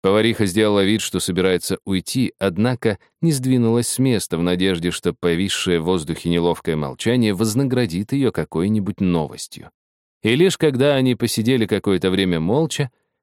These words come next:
она поднялась с кровати и протянула девушке поднос. "Мальчишка придёт потом и заберёт посуду. А мне нужно отлучиться в город. Ты не стесняйся жаловаться, если этот там чего выкинет".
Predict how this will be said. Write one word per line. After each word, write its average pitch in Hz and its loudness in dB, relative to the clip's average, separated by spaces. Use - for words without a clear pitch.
она 185 2
поднялась 151 2
с - -6
кровати 123 -2
и 151 -2
протянула 139 0
девушке 98 -2
поднос. 65 -8
"Мальчишка 127 0
придёт 127 2
потом 98 0
и - 2
заберёт 95 2
посуду. 78 -4
А 123 2
мне 160 2
нужно 139 2
отлучиться 110 -2
в 87 -6
город. 82 -2
Ты 220 4
не 202 4
стесняйся 180 0
жаловаться, 120 2
если 98 2
этот 95 -2
там 95 0
чего 110 2
выкинет". 92 -2